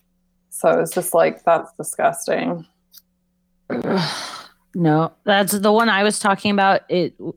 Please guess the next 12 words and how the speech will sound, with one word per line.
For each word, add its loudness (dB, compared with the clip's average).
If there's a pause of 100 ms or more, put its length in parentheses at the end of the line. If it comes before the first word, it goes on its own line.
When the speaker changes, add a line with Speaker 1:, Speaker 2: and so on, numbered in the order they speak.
(260)
Speaker 2:
it 2
went -2
from 0 (560)
the 2
nineteen -2
thirties 0
all 4
the 2
way 2
to, 2
Speaker 1:
Yeah. 4
Speaker 2:
like, -2